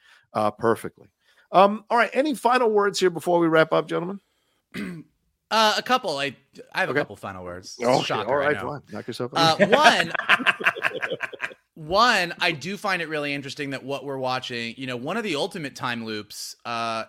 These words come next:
Speaker 2: in mythology is Ragnarok. Like,
Speaker 1: Right.
Speaker 2: Ragnarok, Ragnarok has to be destroyed so that Ragnarok, so that, so it, it can all be rebuilt. Like, there is an entire loop that Loki as a,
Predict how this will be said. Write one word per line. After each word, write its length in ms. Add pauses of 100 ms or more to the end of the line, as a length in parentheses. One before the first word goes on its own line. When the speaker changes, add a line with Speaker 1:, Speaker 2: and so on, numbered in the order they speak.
Speaker 2:
in 180
mythology 600
is 340
Ragnarok. 600 (840)
Like, 120
Speaker 1:
Right. 160
Speaker 2:
Ragnarok, 460 (120)
Ragnarok 500
has 200
to 80
be 100
destroyed 560
so 100
that 120
Ragnarok, 560
so 160
that, 160
so 120
it, 260
it 120
can 80
all 140
be 160
rebuilt. 420
Like, 160
there 160
is 100
an 60
entire 400
loop 280
that 120
Loki 460
as 120
a, 140